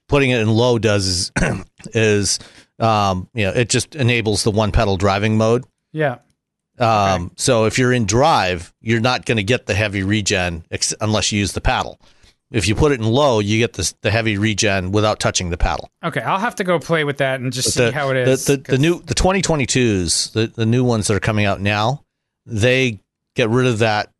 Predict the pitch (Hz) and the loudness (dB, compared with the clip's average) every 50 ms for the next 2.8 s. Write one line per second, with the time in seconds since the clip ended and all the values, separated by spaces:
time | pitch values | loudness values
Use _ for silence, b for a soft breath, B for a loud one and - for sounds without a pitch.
0 | _ - - - - 123 - - 127 131 123 110 131 135 131 - - - 104 107 | _ -6 -4 -2 0 -2 -2 0 0 0 0 2 0 -2 -2 -4 -4 -2 0 0
1 | 110 107 98 110 110 101 - - 120 104 101 95 - - 113 - - - 117 117 | 0 0 2 0 0 0 0 0 2 2 2 2 0 0 -2 0 0 0 0 0
2 | 123 123 123 123 - - - - - - 127 135 - - - | 0 -2 -2 -4 -4 -8 -10 -4 -2 0 0 0 -2 -4 -12